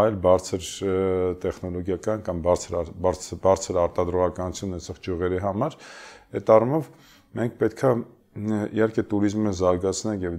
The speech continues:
դա մեր, ը, գերակայություններից է, բայց, ը, ոչ թե միայն քանակի հաշվին, այլ քանակի և, ը,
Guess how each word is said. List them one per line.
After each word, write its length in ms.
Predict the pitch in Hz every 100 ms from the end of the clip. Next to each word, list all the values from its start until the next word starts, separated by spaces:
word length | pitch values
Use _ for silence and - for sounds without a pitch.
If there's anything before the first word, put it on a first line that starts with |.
| 90
դա 60 | 87
մեր, 240 | 90 85 90
ը, 240 | 90 90 85
գերակայություններից 960 | 87 90 87 90 87 - 92 87 85 -
է, 60 | 160 123
բայց, 200 | 113 - - - - - _
ը, 200 | 92 95 95 92 - - 65 92 92 92 90 90
ոչ 240 | 98 101 - -
թե 140 | 110 101
միայն 480 | 104 104 104 110 113
քանակի 500 | - 92 92 92 104 98
հաշվին, 460 | 90 87 - 131 180 185 120
այլ 180 | 135 165 - - - _ _ _ _ -
քանակի 560 | - 107 110 113 151 170 156 120
և, 260 | 120 120 -
ը, 120 | 104